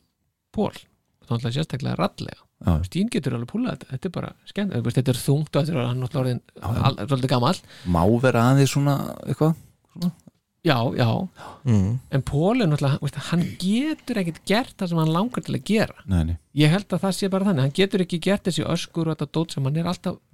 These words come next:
Speaker 1: langar alltaf til að gera.
Speaker 2: Já.
Speaker 3: Eða kannski er hann að tala um bara út af því að, veist, Paul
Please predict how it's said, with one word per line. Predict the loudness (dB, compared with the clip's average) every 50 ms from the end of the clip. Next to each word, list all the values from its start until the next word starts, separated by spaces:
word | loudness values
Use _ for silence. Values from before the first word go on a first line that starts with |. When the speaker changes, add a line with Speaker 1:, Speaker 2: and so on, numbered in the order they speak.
| -12
Speaker 1:
langar | -2 2 2 2 2 2 0 0
alltaf | 0 0 0 0
til | 0 0
að | 0 0
gera. | -2 -4 -4 -8 _
Speaker 2:
Já. | -4 0 0 0 0 -2 -6 _ _ _ _ _ _ _ _ _ _ _ _ _ _ _ _ -4
Speaker 3:
Eða | 0 4 4 4 4
kannski | 4 2 2 2 2 0
er | -2 0
hann | -2 -4
að | -4 -2
tala | -2 -2 -2
um | -2
bara | -4 -4 -4 -2
út | -2 -4 -2 -4
af | -2 0
því | 0 -2 -2
að, | -2 -6 -8 -8
veist, | -8 -8 -8 -8 -8
Paul | -8 -2 2 2 2 2 0